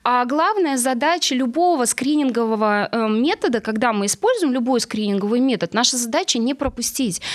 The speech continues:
То есть должна быть высокая отрицательная прогностическая ценность. А зачем использовать онкомаркеры, если уже при раке желудка они срабатывают лишь в небольшом количестве случаев? Появились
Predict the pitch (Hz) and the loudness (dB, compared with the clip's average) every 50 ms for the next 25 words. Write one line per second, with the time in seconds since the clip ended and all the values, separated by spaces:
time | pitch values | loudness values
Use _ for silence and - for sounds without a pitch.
0 | - - - 240 254 233 247 247 247 254 254 269 269 285 339 403 392 370 294 254 | -10 -4 -2 -2 0 2 2 0 2 2 0 0 2 2 2 2 2 0 0 0
1 | 262 294 320 339 330 - - 226 240 254 - - 240 240 269 277 269 - 320 311 | 2 2 2 2 0 -2 -2 -2 0 0 0 0 2 2 0 0 0 0 0 0
2 | 302 294 - 233 220 - - 214 214 220 - 285 277 269 262 262 247 220 214 202 | 0 0 -2 -4 -4 -2 0 0 0 0 0 0 0 -2 -2 -2 -4 -4 -2 -2
3 | 190 180 - 208 - - - - - 220 220 214 - - 240 220 190 175 147 139 | -2 -4 -4 -4 -2 -2 -2 -2 -2 -4 -2 -2 -2 0 0 0 0 0 -2 -4
4 | - - - - - - - - - - - - 226 214 262 269 - - 330 311 | -6 -10 -12 -12 -14 -12 -12 -12 -12 -8 -6 -4 -2 0 0 0 0 0 0 0
5 | 294 285 - 285 277 240 247 240 214 214 240 233 240 233 233 240 254 277 302 285 | 0 -2 -2 -2 0 0 0 -2 -2 -2 -2 -2 -2 0 0 0 2 2 0 0
6 | - 254 226 214 208 196 214 254 254 - - 254 247 - 294 247 226 262 277 269 | -2 -2 -2 -2 -2 0 0 0 -2 0 0 -2 -2 0 0 0 2 0 0 -2
7 | - 226 240 240 262 294 359 359 339 - 233 214 202 233 247 247 302 370 381 - | -2 -2 -2 0 0 0 0 0 -2 -2 -2 -2 0 0 0 0 0 0 -2 -2
8 | - - 220 208 202 202 202 - - 220 214 226 269 285 285 262 226 208 202 - | -2 -2 -2 0 0 -2 -2 -2 -2 -2 0 0 -2 -2 -2 -2 -4 -4 -4 -4
9 | 214 220 226 - - 226 208 190 196 196 - - 233 220 214 214 196 202 196 - | -6 -4 -4 -4 -2 -2 -2 -2 0 0 0 0 -2 -2 -4 -4 -4 -4 -2 -2
10 | - - - 190 196 196 202 - - - - - - - - 294 285 302 262 214 | -4 -4 -4 -4 -4 -4 -4 -6 -8 -10 -10 -6 -4 -2 0 2 2 2 2 2
11 | - - - - - - - - - - - - - - - - _ 262 277 294 | 0 -2 -2 -4 -8 -10 -14 -16 -14 -12 -12 -12 -12 -14 -16 -4 _ 0 2 2
12 | 302 320 359 392 415 415 403 392 - | 2 2 2 2 4 4 2 2 0